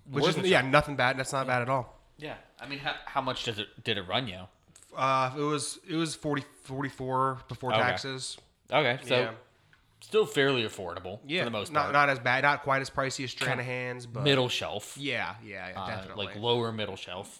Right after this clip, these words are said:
Speaker 1: When you're al-,
Speaker 2: price-wise.
Speaker 1: still under that fifty marker where you're, like,
Speaker 2: Yeah.
Speaker 1: really shelling out, um, for, for a bourbon you might not know that well, um, I think it's definitely, um, again, if you're wanting to have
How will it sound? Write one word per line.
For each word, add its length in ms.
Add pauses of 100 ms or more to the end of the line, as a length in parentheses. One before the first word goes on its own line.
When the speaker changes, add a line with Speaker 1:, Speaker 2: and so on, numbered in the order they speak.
(100)
Speaker 1:
When 160
you're 160
al-, 60
Speaker 2:
price-wise. 220
Speaker 1:
still 220
under 140
that 280
fifty 540
marker 640
where 140
you're, 160
like, 220
Speaker 2:
Yeah. 140
Speaker 1:
really 260
shelling 380
out, 260 (340)
um, 640
for, 280
for 200
a 40
bourbon 280
you 60
might 160
not 160
know 320
that 240
well, 340
um, 300
I 80
think 160
it's 140
definitely, 480 (300)
um, 440 (460)
again, 300
if 100
you're 100
wanting 440
to 80
have 320